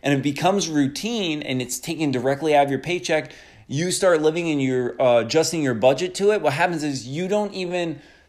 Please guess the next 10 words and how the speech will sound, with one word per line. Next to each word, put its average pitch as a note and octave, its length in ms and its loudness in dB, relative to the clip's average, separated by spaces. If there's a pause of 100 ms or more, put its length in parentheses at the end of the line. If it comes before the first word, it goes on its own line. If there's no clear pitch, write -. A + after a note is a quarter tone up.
tend F#3 260 -2
to E3 100 -4
remember D#3+ 640 2
that D3+ 160 2
you're C3+ 120 0
doing F#3 280 2
this D#3+ 140 -2
because D3+ 420 -4
it's D3 220 -6
so D3 320 2